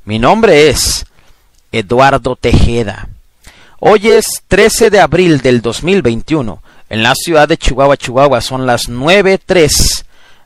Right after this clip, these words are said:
de la noche. ¿Hace calor? Todo el día estuvo haciendo mucho calor.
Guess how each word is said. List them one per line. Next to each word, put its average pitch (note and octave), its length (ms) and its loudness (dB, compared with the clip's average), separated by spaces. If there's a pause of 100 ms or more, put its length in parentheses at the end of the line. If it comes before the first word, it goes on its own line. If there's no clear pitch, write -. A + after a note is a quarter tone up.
de A#2+ 100 -2
la D3 140 2
noche. A#2 480 -8 (440)
¿Hace C#3 300 0
calor? D#3+ 520 0 (480)
Todo A3+ 180 2
el G#3 100 0
día G#3+ 220 2
estuvo F#3 280 -2
haciendo D3+ 380 0
mucho G3+ 380 0
calor. B2+ 480 0